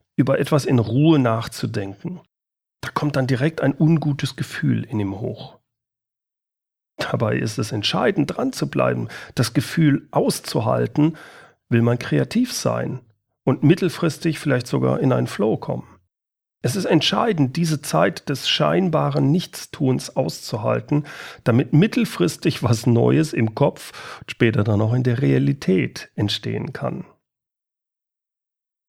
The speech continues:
Mir scheint es, als ob wir uns immer mehr angewöhnen, diese Zeit der Muße, die anfänglich auch durchaus mit Unlust und dem Gefühl der Langeweile verbunden sein kann,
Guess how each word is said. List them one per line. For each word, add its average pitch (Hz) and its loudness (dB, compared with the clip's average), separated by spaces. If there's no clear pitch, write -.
Mir 185 6
scheint 226 0
es, - -6
als - -6
ob 135 -2
wir 135 0
uns 139 -2
immer 165 2
mehr 143 0
angewöhnen, 113 2
diese 123 -6
Zeit - -4
der 104 -2
Muße, 131 0
die 127 -6
anfänglich 151 0
auch 139 -4
durchaus 170 0
mit 143 -2
Unlust 90 2
und - -2
dem 127 0
Gefühl - -2
der 127 0
Langeweile 120 2
verbunden 123 -2
sein 104 -2
kann, 127 0